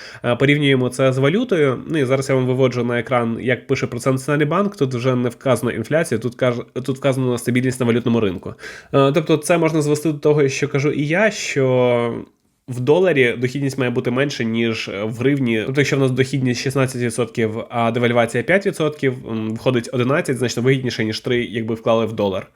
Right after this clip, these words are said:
А чи можу я знайти якесь логічне пояснення, чому наша інфляція буде дев'ять кома два, а не дев'ять кома сім,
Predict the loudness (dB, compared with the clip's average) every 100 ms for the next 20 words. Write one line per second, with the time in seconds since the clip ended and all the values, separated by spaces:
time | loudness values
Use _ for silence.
0 | _ -8 -2 0 0 0 0 0 2 2
1 | 2 -2 -2 -10 0 2 2 -2 -4 0
2 | 2 2 2 0 0 -2 0 2 2 2
3 | 0 -2 -2 -2 -6 -8 -4 -4 -2 2
4 | 2 2 0 0 2 2 0 -2 -2 2
5 | 0 2 -2 0 0 0 -2 -2 0 0
6 | 0 -4